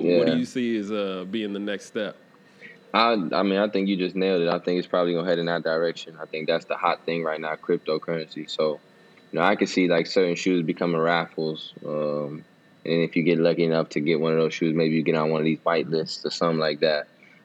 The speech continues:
Speaker 2: So I think, you know, probably in that direction. I think the whole resale culture has, you know, kind of tainted the, the sneaker culture in, in general and in a, in a sense, because it's many people out there that's not even really sneakerheads that's going out to try to get sneakers.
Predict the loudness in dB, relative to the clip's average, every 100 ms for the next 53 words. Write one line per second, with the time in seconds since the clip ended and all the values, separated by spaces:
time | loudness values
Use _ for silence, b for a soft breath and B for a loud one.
0 | _ 0 2 4 2 2 -2 -4 0 2
1 | 2 0 -4 -8 -18 0 2 4 2 2
2 | 2 2 2 0 -2 -2 -2 -2 -2 -2
3 | -6 -6 -2 0 2 0 0 0 0 0
4 | -2 0 0 0 -2 -8 -20 -20 _ _
5 | _ _ _ _ _ -10 -4 0 0 0
6 | 0 0 0 0 0 0 0 0 2 2
7 | 0 -2 -4 -2 0 0 0 -2 -2 -2
8 | -2 -2 -2 0 2 2 2 0 0 0
9 | 0 -2 -2 -2 -2 0 0 -2 -10 -18
10 | -4 -2 2 2 2 -4 -2 0 2 2
11 | 4 4 6 4 4 2 2 2 2 2
12 | 2 0 0 2 2 0 -2 -10 -4 0
13 | 2 2 2 2 0 0 0 -2 -4 -2
14 | -2 0 -2 -2 -4 -4 -6